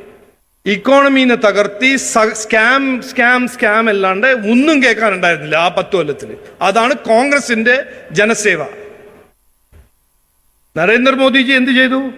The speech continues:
ആ പത്ത് കൊല്ലത്തിൽ നരേന്ദ്രമോദിജി ഒരു ഫ്രജൈൽ ഫൈവ് തകർന്ന ഒരു ഇക്കോണമിനെ എടുത്തിട്ട്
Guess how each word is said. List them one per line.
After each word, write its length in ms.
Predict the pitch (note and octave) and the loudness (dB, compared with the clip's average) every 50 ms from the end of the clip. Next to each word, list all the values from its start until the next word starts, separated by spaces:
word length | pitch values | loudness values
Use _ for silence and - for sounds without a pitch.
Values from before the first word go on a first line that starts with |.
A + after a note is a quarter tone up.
| - - - - - _ _ _ _ _ _ _ _ _ _ _ _ _ _ _ _ _ _ - | -16 -20 -20 -20 -20 _ _ _ _ _ _ _ _ _ _ _ _ _ _ _ _ _ _ -2
ആ 160 | D#3 F#3+ A3+ | 0 2 2
പത്ത് 360 | B3 - A#3+ A#3 A#3 - - D#4+ | 0 0 0 -2 -2 0 -2 2
കൊല്ലത്തിൽ 840 | D4 C4+ B3+ B3+ B3+ B3 - B3+ A#3+ A3+ A3+ B3 C4+ C4+ A3+ G#3+ | 4 4 4 4 2 0 0 -2 -2 0 2 2 0 0 -2 -2
നരേന്ദ്രമോദിജി 1000 | G#3+ G#3 G#3+ A#3+ C4+ C4+ C#4 C4 B3+ A#3+ A#3+ A#3 G#3+ A#3 G3+ F#3+ A#3 B3+ B3+ C4 | 0 2 2 2 2 2 2 2 2 2 2 2 0 0 -2 0 2 2 4 4
ഒരു 220 | B3+ B3 B3+ B3+ A#3+ | 2 2 2 0 0
ഫ്രജൈൽ 600 | - - G#3+ G3+ G3+ G3 G#3+ B3 C4 C#4 C#4 C4+ | 0 2 2 2 2 2 2 2 4 4 2 0
ഫൈവ് 480 | - - - A#3 A3 A#3+ B3 B3+ B3+ A#3+ - - - - - - - G#3+ | -2 -4 -2 0 2 2 2 0 -2 -6 -10 -16 -20 -20 -12 -4 -2 0
തകർന്ന 340 | A3 A3+ B3 C4+ C#4 D4+ D4+ | 2 2 2 2 2 2 2
ഒരു 140 | C#4+ C#4 | 4 4
ഇക്കോണമിനെ 720 | C4 B3 G#3+ - A#3+ A#3 A3+ A3+ A3+ A3+ A3+ A3+ A3+ A3 | 4 2 0 0 0 2 2 2 2 2 2 2 2 2
എടുത്തിട്ട് 720 | A3 G#3 G#3 G#3 A3+ G#3 - B3 B3+ C4+ C#4+ - - - - | 2 2 0 0 0 -2 0 2 0 0 0 -2 -10 -18 -18